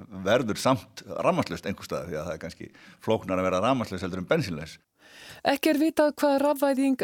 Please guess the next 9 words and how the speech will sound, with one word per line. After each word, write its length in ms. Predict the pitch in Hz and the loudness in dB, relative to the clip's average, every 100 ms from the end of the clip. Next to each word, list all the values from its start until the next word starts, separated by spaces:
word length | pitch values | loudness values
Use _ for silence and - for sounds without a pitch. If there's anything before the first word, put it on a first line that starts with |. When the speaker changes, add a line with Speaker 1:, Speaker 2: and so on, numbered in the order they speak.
| - | 0
Speaker 2:
bílaleigubílaflotans 1300 | 285 285 254 240 233 233 226 226 254 233 - 220 226 | 0 2 2 2 2 2 0 2 2 0 2 0 2
á 60 | 214 | 0
eftir 240 | 214 - 214 | 0 0 -2
að 80 | - | -2
kosta, 500 | 294 - - - 233 - - - - | -2 0 -2 0 -2 -2 -14 -10 0
en 240 | 208 190 - | 2 2 2
margt 260 | 254 302 302 | 0 2 0
af 80 | |
því 100 | - | 2